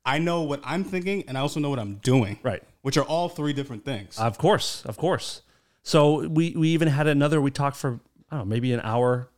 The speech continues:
Speaker 2: the other day. And, uh, and we truly respect and love each other. But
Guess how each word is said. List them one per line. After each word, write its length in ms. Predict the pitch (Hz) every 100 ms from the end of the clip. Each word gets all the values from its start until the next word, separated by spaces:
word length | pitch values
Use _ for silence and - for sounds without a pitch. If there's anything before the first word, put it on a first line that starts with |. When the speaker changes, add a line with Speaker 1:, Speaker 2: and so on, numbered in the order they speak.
| _ -
Speaker 2:
the 100 | 131
other 140 | 123
day. 380 | 123 156 135 - _ _ _ _ _
And, 300 | 131 127 123
uh, 380 | 117 113 107 101 - _ _ _ _ _ _ _ _ _ -
and 360 | 131 120 113 104 _ _ _ _ _ 147
we 120 | 151
truly 640 | - - 254 143 104 104 131
respect 640 | 117 107 - 143 139 - - _ _ -
and 140 | 123
love 160 | 117 135
each 160 | 131 -
other. 280 | 90 92 - _ _ _ _ -
But 320 | 127 110 -